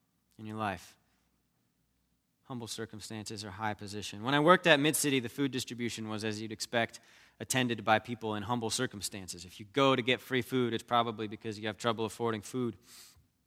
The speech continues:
One gentleman in particular is ingrained in my memory <clears throat> because he would come and often try to go through the line twice 'cause he needed more. The first time he'd come through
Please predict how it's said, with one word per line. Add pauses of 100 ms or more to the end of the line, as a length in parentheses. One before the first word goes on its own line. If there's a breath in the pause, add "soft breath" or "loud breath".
(600 soft breath)
One
gentleman
in
particular
is
ingrained
in
my
memory (760 soft breath)
<clears throat>
because
he
would
come (640)
and
often
try
to
go
through
the
line
twice (1300)
'cause
he
needed
more. (1160 soft breath)
The
first
time
he'd
come
through